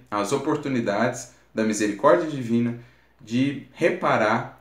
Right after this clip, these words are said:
aquilo que havia feito de maneira equivocada e de construir por dentro de si esse paraíso, é, caminhando agora, é,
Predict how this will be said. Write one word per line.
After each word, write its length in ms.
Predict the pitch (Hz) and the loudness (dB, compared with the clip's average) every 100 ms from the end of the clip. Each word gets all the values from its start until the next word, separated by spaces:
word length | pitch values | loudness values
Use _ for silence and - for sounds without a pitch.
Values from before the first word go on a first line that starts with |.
| _ | _
aquilo 360 | 107 107 120 117 | -6 -2 -2 0
que 120 | 113 | 0
havia 600 | 101 98 98 98 92 92 - | 0 -2 -4 -2 -4 -6 -16
feito 340 | - 110 110 | -4 -4 -4
de 80 | 101 | -6
maneira 280 | 98 95 90 | -6 -6 -10
equivocada 720 | 90 117 156 156 107 107 104 - _ | -10 -4 -4 -2 -2 -2 -8 -16 _
e 80 | 120 | -8
de 180 | 120 117 | -6 -6
construir 840 | - 208 220 - - 135 123 104 - | -2 2 2 0 -2 2 4 2 0
por 160 | 117 | -2
dentro 320 | 107 135 139 139 | 0 -2 -2 -8
de 120 | 135 | -8
si 220 | - 113 | -4 -2
esse 180 | 107 - | -2 -4
paraíso, 600 | 131 117 98 98 98 - _ _ _ | -2 0 0 -4 -10 -14 _ _ _
é, 220 | 98 101 - - | -10 -10 -12 0
caminhando 640 | 147 143 117 110 123 113 | 2 4 2 4 4 4
agora, 500 | 90 95 101 104 - - - _ - | 2 2 2 2 -4 -18 -20 _ -12
é, 180 | 92 | -8